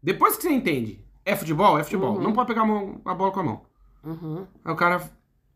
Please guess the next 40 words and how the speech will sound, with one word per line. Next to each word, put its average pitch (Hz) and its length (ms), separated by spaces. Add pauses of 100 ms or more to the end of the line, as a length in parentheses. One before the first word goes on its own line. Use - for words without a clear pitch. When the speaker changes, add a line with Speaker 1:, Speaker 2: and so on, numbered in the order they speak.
(120)
Speaker 1:
ah, 196 140
não 208 140
pode? 202 300
Não 156 180
pode. 123 220
Por 185 140
quê? 117 280 (220)
Porque 226 160
é 127 80
o, 196 140
a 247 60
regra. 226 460
Speaker 2:
Uhum. 180 440 (120)
Speaker 1:
"Ah, 190 120
não, 208 140
mas 143 120
eu 151 60
prefiro 175 320
vôlei." 139 340 (720)
Né? 139 220 (100)
Turma 170 400
do 143 160
vôlei. 95 280 (140)
Speaker 2:
Uhum. 180 300 (380)
Speaker 1:
Do... 127 360
como - 160
é 151 60
que 160 60
é - 20
o - 20
nome 160 140
agora 143 220
que - 60
tá 131 60
na 127 80
moda? 160 200 (180)
Padel. 135 340 (160)
Speaker 2:
Uhum. 190 340 (360)
Speaker 1:
Então 165 160
tá, 104 300